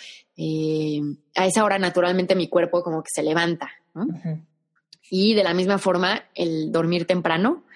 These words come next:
Speaker 1: es, siento que es un, un modo como de autocuidado, ¿no? El,
Speaker 2: Ujú.
Speaker 1: el, eh, hor-, los horarios, o sea, como más estructurados en duérmete temprano o levántate temprano.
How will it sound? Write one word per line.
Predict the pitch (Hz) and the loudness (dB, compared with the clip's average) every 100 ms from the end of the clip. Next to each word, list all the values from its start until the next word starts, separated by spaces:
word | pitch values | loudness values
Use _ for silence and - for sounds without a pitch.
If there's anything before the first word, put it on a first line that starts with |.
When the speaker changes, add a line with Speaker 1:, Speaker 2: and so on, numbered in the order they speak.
| - - - _ - | -20 -20 -20 _ -4
Speaker 1:
es, | 165 160 - - | -2 -2 -6 -8
siento | - 196 185 | -4 0 0
que | 190 | 0
es | 180 | -2
un, | 185 180 175 165 _ - | -2 -2 -2 -4 _ -8
un | 170 170 170 170 175 175 | -4 -2 -2 -2 -2 -4
modo | 170 170 170 170 170 | -4 -2 0 0 0
como | 160 | -2
de | 156 | 0
autocuidado, | 151 151 160 - 156 156 160 156 151 - _ - | -2 -2 -4 -2 -2 0 0 -2 -8 -14 _ -10
¿no? | 170 196 | -4 0
El, | 170 | 0
Speaker 2:
Ujú. | 170 180 180 175 160 160 _ _ | -2 -4 -6 -4 -4 -6 _ _
Speaker 1:
el, | - 165 160 156 - _ _ _ 143 | -12 -8 -6 -6 -10 _ _ _ -6
eh, | - - | -2 0
hor-, | 185 190 - 180 | 2 0 0 2
los | 190 185 | 2 2
horarios, | 208 214 220 233 233 - - - _ - | 2 2 2 2 2 -2 -8 -12 _ -8
o | - | -4
sea, | 175 | -4
como | 165 156 156 | -2 -2 -2
más | 165 175 170 - - - | 0 0 -2 -4 -8 -6
estructurados | 185 - 175 - 165 165 160 170 | -6 -2 -2 0 0 0 0 -2
en | 160 151 160 | -4 -6 -2
duérmete | 185 208 196 | 0 0 -2
temprano | 175 170 190 202 | -2 0 0 0
o | |
levántate | 180 160 170 160 | 0 -2 -4 -6
temprano. | - 147 151 139 156 | -6 -6 -4 -6 -10